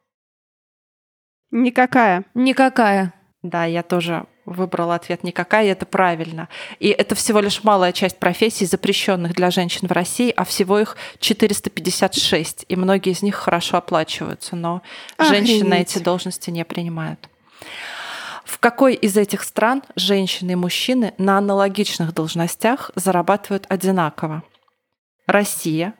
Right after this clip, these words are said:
Speaker 3: Исландия, Норвегия. Ни в одной.
Speaker 1: Ни в одной?
Speaker 2: М, нет, подождите, а Норвегия
Speaker 1: Я
Speaker 2: нет?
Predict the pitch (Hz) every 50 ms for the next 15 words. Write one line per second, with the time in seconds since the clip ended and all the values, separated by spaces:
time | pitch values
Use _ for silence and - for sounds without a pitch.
0 | _ _ _ - 196 - - 196 175 160 156 151 156 160 - 180 190 202 - _
1 | - 196 190 185 175 160 156 147 147 151 165 185 185 190 190 - _ _ _ _
2 | _ - 196 214 220 196 190 170 170 165 151 143 - - _ _ _ _ _ _
3 | _ _ _ _ _ _ _ _ _ _ _ _ _ _ _ _ _ _ _ _
4 | _ _ _ _ _ _ _ _ _ _ _ _ - 247 254 262 247 269 262 233
5 | 269 269 302 311 349 285 226 233 226 220 220 220 220 220 226 226 226 220 220 220
6 | 220 - _ _ _ _ - 226 240 226 190 - 226 240 254 220 247 226 - 208
7 | - 220 226 233 240 247 220 208 247 247 226 247 240 233 226 226 226 233 277 359